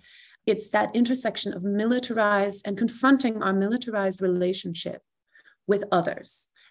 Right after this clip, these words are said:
That seems to be where the conversation needs to go. So many people are looking to the future and seeing a bleak outlook, right? There's not a lot of hope. And I think that's a good thing,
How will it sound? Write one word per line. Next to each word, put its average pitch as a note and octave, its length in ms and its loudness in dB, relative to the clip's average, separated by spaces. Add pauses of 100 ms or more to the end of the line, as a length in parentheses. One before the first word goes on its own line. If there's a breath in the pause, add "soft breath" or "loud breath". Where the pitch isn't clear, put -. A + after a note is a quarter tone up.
That G#3+ 380 2
seems G#3+ 320 -2
to G3+ 140 -8
be G3 280 2
where F3 180 2
the E3 80 -2
conversation E3+ 800 -4
needs D3+ 280 -8
to - 100 -18
go. - 320 -12
So - 260 4
many C4+ 220 8
people A#3+ 300 0
are F#3+ 160 4
looking G3 520 2
to G3+ 140 -8
the F#3 140 -4
future - 840 -4 (480)
and G3 140 2
seeing A#3 460 0
a F#3+ 100 -2
bleak G3+ 580 0 (200)
outlook, - 500 -4 (140)
right? F3+ 220 2
There's G3 200 4
not G#3 220 2
a B3 40 0
lot G3+ 300 2
of F3+ 180 -2 (140)
hope. F#3+ 400 0 (960 loud breath)
And G3+ 100 0
I G#3 60 2
think B3+ 260 2
that's G3+ 220 0
a G3+ 40 -2
good F3+ 340 0
thing, - 240 -8